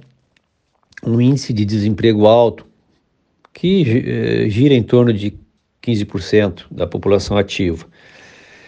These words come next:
E isso parece estranho, um paradoxo, porque quando conversamos com muitos dirigentes de vários segmentos da, do comércio, da indústria,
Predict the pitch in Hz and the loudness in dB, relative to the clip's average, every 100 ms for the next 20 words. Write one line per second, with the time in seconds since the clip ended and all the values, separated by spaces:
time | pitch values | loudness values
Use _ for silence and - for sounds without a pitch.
0 | - - _ - 127 - 131 117 131 135 | -20 -20 _ 2 2 4 2 4 4 2
1 | - 123 117 113 104 - 123 139 135 104 | -2 0 2 0 -2 0 4 6 4 2
2 | 113 107 95 123 127 - - 95 - - | 2 2 4 4 4 0 -6 0 -2 0
3 | 120 110 95 - - - - - _ - | 0 0 -2 -8 -20 -20 -20 -20 _ 2
4 | 131 147 131 131 127 117 107 - 131 131 | 4 4 0 0 2 2 0 2 4 4
5 | 113 101 - 117 113 110 104 104 110 123 | 0 -6 -8 -6 -4 -2 -4 -4 -4 0
6 | 135 160 160 127 107 107 104 110 120 113 | 4 4 4 0 -2 0 0 2 0 0
7 | - - _ _ _ _ _ _ _ - | -6 -20 _ _ _ _ _ _ _ -8
8 | 110 98 127 151 156 113 - 107 107 117 | -6 -2 2 4 2 0 -2 -2 0 0
9 | 120 - - - _ _ - 104 104 101 | 0 -4 -16 -20 _ _ -14 -6 -2 0
10 | 98 101 - 95 107 117 113 104 98 98 | -2 -2 0 2 4 4 2 -2 -4 -4
11 | 95 107 123 - 95 | -2 0 0 0 -8